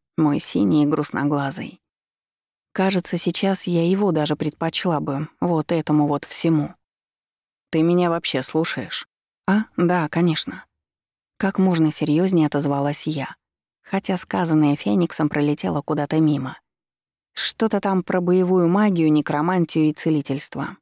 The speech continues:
Судя по взгляду, Нурикеш мне совершенно не поверил, но все же вернулся к рассказу, иногда поглядывая в книгу и с тихим шелестом перелистывая страницы.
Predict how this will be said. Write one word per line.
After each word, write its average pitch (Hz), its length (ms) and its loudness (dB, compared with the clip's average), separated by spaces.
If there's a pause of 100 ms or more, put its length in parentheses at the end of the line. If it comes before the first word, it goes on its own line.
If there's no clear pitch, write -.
(580)
Судя 240 280 0
по 220 160 0
взгляду, 202 480 2
Нурикеш 190 500 0
мне 180 200 4
совершенно 170 540 0
не 170 160 4
поверил, 151 600 0
но 180 180 2
все 160 240 -4
же 147 100 0
вернулся 151 500 0
к - 60 -8
рассказу, 147 640 -6 (520)
иногда 175 460 2
поглядывая 147 640 0
в - 80 -12
книгу 175 380 2
и 139 100 0
с - 80 -10
тихим 180 340 -2
шелестом 165 580 -2
перелистывая 139 680 0
страницы. 139 640 -4